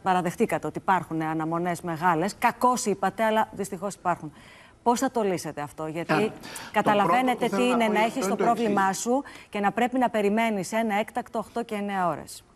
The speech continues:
Speaker 2: Λοιπόν, το, θέλω να πω ορισμένα πράγματα εδώ, γιατί μιλάμε τώρα λίγο σοβαρά. Πρώτον,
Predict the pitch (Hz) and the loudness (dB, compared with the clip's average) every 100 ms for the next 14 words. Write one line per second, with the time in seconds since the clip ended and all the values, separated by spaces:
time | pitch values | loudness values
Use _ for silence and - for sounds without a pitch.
0 | - 147 147 160 - 175 226 220 220 208 | -2 -2 0 -4 -4 0 0 2 0 2
1 | 202 202 214 180 226 233 190 214 208 214 | 2 2 0 2 0 0 0 0 0 0
2 | 214 202 190 180 165 135 - - 220 170 | 2 2 0 2 0 0 -4 0 0 0
3 | 120 85 | -4 -10